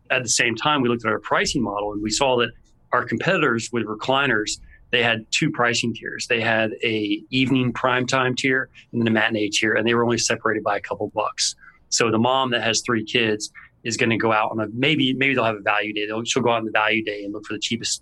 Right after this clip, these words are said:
ticket possible, take her kids. But any other day of the week, you're not really gonna have that. You're not gonna have anyone driving to go see a movie at nine, ten o'clock in the morning. So we did a variable pricing model that has four tiers throughout the day. And the more you get into the evening prime time,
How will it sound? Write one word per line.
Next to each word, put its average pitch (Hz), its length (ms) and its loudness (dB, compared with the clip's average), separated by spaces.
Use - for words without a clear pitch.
ticket 113 240 -2
possible, 104 420 -2
take 104 160 -2
her 98 60 -8
kids. 131 340 0
But 113 260 0
any 147 260 4
other 120 200 2
day 117 160 2
of 110 80 0
the 113 40 0
week, 120 220 0
you're 147 100 -4
not 147 220 2
really 131 160 2
gonna 110 340 0
have 127 280 0
that. 113 160 -10
You're 120 100 -2
not 131 140 0
gonna 127 80 0
have 120 120 -2
anyone 135 240 0
driving 110 460 0
to 110 60 0
go 113 120 2
see 110 220 2
a 107 40 2
movie 107 320 2
at 104 80 -6
nine, 107 240 0
ten 104 220 -4
o'clock 101 320 -2
in - 80 -12
the 104 80 0
morning. 104 280 0
So 110 480 0
we 147 280 0
did 147 160 2
a 113 120 2
variable 113 420 2
pricing 110 380 0
model 127 420 -2
that 107 160 0
has 107 180 0
four 117 300 0
tiers 117 340 0
throughout 110 220 0
the 104 80 -12
day. 107 260 -6
And 110 200 2
the 107 40 4
more 113 280 4
you 110 120 2
get 113 220 0
into 113 160 -4
the 127 80 -10
evening 113 400 2
prime 104 320 0
time, 110 340 2